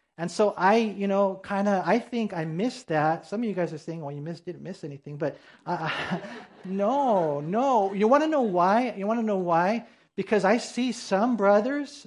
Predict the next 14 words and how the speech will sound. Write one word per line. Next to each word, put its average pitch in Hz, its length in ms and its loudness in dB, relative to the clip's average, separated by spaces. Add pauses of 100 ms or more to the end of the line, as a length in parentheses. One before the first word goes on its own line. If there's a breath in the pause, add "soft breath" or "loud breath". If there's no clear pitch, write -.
I 175 140 2
see 208 260 -6
some 233 300 -2
brothers 233 520 0 (280 soft breath)
with 196 200 2
their 185 140 0
brothers. 156 720 -4 (420)
I 214 100 0
see 226 200 -4
some 254 380 0
brothers 240 400 2
with 190 180 -4
their 175 140 -4
sisters. 202 640 -6